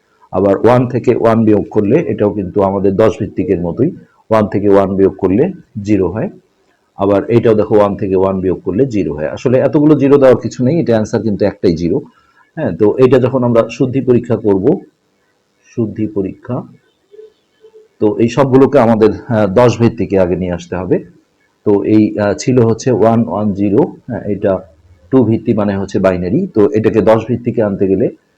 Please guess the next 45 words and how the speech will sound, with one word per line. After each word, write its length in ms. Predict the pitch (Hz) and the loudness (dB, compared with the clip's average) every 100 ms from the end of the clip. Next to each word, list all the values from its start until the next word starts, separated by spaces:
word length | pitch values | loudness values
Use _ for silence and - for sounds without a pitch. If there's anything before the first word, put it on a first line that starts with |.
| _ - | _ -6
আহ, 160 | 95 - | -4 -2
এই 160 | 98 | 0
ডান 220 | 101 110 | 2 2
দিক 180 | 107 101 | 2 -2
থেকে 160 | 101 104 | -2 0
আমরা 220 | 98 98 | 2 0
স্থানীয় 360 | - 107 101 98 | 0 -4 -4 -4
মানগুলো 400 | 95 92 90 85 | -4 -4 -4 -4
যদি 200 | 85 85 | -4 -2
বের 200 | 95 82 | -2 0
করি, 220 | 95 147 | -2 -2
তাহলে, 340 | 101 87 95 - _ _ _ _ | -4 -4 -4 -4 _ _ _ _
আহ, 280 | 87 85 85 | -6 -6 -8
শূন্য 580 | - 123 113 101 160 - 101 | 0 2 2 0 -4 -8 -8
গুণন, 380 | 101 104 92 131 190 - _ _ - | -4 -2 -2 -4 -8 -16 _ _ -6
আহ, 200 | 95 92 | -2 -2
প্রথমটা 480 | 90 110 113 98 95 | 0 -2 0 -2 -4
হয় 200 | 98 95 | -2 -4
হলো 300 | 95 143 170 | -2 -2 -2
টু 80 | 120 | -4
to 120 | 107 | -4
the 120 | 98 | -4
power 260 | 90 92 90 87 | -2 0 0 -4
জিরো, 360 | 87 98 92 147 - | -4 0 0 0 -4
আমরা 240 | 98 90 | -4 0
আগেও 200 | 90 92 | 0 0
দেখিয়েছি 460 | 90 87 98 85 92 | -2 -4 -6 -6 -6
এগুলো, 240 | 85 107 | -4 -4
প্লাস 500 | 165 104 87 - - _ _ _ _ | -2 0 0 -4 -14 _ _ _ _
এখানে 300 | 110 113 107 | -4 -2 -2
যে 80 | 98 | -2
ওয়ানটা 440 | - 107 107 98 | 0 0 0 -2
আছে, 280 | 92 - 156 104 | -4 -4 -6 -2
ওয়ান 420 | 101 95 127 170 - - | -2 -2 -6 -8 -14 -6
গুণন, 300 | 98 95 101 | -2 -2 -2
আস্তে 240 | 117 117 123 | -6 -6 -6
আস্তে 180 | - 110 | 0 0
এদিকে 240 | 107 120 | 0 0
গেলে 220 | 98 101 | 0 0
টু 180 | - 120 | 0 0
এর, 200 | 101 107 | 0 0
আহ, 180 | 98 92 | -4 -2
পাওয়ারটা 420 | 107 98 87 87 | 0 0 0 -2
বাড়তে 320 | 90 92 85 | -2 -2 -4
থাকে, 240 | - 67 | -10 -16